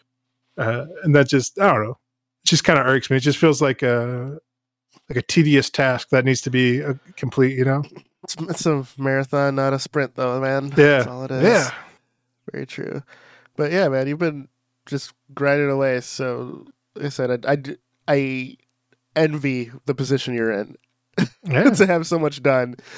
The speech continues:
Speaker 2: and then to, to see the finish line and just not feeling like doing it. <laughs> You know what I mean?
Speaker 1: Yeah, I
Speaker 2: Like,
Speaker 1: think I just
Speaker 2: like, be
Speaker 1: have
Speaker 2: motivated to do it, I should say.
Speaker 1: I finished up, like, some of those levels I sent you last night. So
Speaker 2: Yeah.
Speaker 1: I've, like, the first three,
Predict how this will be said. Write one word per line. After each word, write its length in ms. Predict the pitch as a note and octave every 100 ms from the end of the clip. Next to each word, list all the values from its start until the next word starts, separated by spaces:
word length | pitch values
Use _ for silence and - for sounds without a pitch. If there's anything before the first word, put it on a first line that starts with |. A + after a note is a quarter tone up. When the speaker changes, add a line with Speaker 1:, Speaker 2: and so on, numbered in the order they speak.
| F#3
Speaker 2:
and 160 | D3 D3
then 140 | C#3
to, 200 | C3+ C3+ -
to 120 | -
see 180 | C#3+ D#3+
the 120 | C#3
finish 300 | C3 C3+ B2+ C3
line 360 | B2 A#2+ A#2+ -
and 140 | C#3
just 160 | C3 C3+
not 280 | B2 A2+ - _ _ _ -
feeling 300 | - B2+ A#2
like 200 | A#2 A#2+
doing 220 | A2+ B1
it. 160 | G1+ _
<laughs> 80 | -
You 100 | D#3+
know 60 | E3+
what 80 |
I 40 | E3
mean? 80 | C#3+
Speaker 1:
Yeah, 40 |
I 40 | -
Speaker 2:
Like, 80 | -
Speaker 1:
think 200 | F3+ F3
I 80 | E3
just 240 | F3 -
Speaker 2:
like, 100 | E3+
be 20 | D#3
Speaker 1:
have 100 | C#3
Speaker 2:
motivated 420 | C3+ B2 A#2+ A2+
to 60 | -
do 120 | A2+
it, 80 | C3
I 40 |
should 160 | - -
say. 200 | - - - _ _
Speaker 1:
I 80 | D3
finished 380 | - G3+ F3+ -
up, 220 | F3 E3
like, 140 | E3+ C#3+
some 140 | E3 D#3+
of 20 |
those 140 | C#3+
levels 220 | D3+ C#3+ C#3
I 40 |
sent 280 | - D3 -
you 100 | C3+
last 300 | C3 B2 -
night. 260 | B2+ B2
So 360 | - C#3 C3 C3 - _ _ _ _ C#3
Speaker 2:
Yeah. 120 | B2
Speaker 1:
I've, 120 | C3+
like, 160 | D#3+ D#3
the 140 | E3+
first 400 | C#3+ E3 E3 -
three, 600 | - D3+ D3+ D3 D3 D3